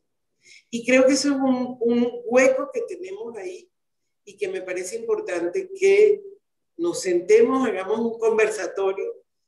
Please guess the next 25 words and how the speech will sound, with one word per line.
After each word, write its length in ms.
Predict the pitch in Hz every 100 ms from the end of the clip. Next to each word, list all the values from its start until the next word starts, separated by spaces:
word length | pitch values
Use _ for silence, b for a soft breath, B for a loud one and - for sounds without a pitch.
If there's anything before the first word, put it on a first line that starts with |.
| _ _
hagamos 380 | 180 175 190 214
una 260 | 220 202 196
revisión 760 | 214 240 254 240 - 226 226
de 100 | 233
nuestras 380 | 214 220 196 -
currículas 640 | - 185 - 381 403 415 - b b b b -
y 480 | 226 233 269 - 208
busquemos 680 | 214 - 214 233 269 269 -
propuestas 680 | 226 226 226 262 254 294 -
que 120 | 247
nos 160 | 214 214
permitan 720 | 202 196 202 208 240 247 254 - _ _ _ _
dar 400 | 175 202 254 285
ese, 360 | 294 - 294 -
ese 300 | 233 233 269
paso 560 | - 262 262 285 277 - _ _ _ _
estructural 960 | 247 269 - 320 285 - 233 214 214 233
en 120 | 240
el 200 | 214 -
cambio 400 | 269 311 294 262
del 160 | 226 -
pensamiento 680 | 427 - 392 427 427 233
de 140 | 427 269
la 140 | 302
mujer, 520 | 302 285 214 196 -